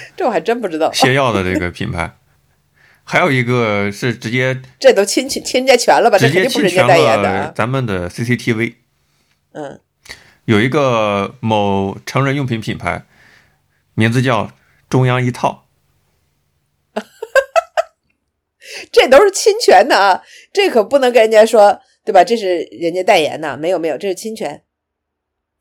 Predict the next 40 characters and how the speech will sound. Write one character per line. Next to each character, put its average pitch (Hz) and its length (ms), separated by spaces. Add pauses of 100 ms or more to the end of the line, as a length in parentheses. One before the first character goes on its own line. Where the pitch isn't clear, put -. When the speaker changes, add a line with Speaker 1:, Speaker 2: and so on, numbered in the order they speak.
(280)
Speaker 1:
特 226 100
别 190 100
是 190 120
在 214 180
那 196 140
些 185 320
城 202 180
乡 214 140
结 196 120
合 196 120
部 214 180
的 170 100
小 160 160
卖 185 160
铺 190 280
里 156 100
边， 131 220
经 185 120
常 170 140
能 156 100
看 180 140
到 143 80
这 139 140
些。 - 240 (1160)
啊， 262 120
我 294 220
想 359 200
说 359 140
的 415 100
是， - 360 (140)
啊， 254 120
包 262 160
括 277 140
那 269 100
个 240 80
李 190 80
亚 208 140
鹏 220 120
后 233 120
来 196 260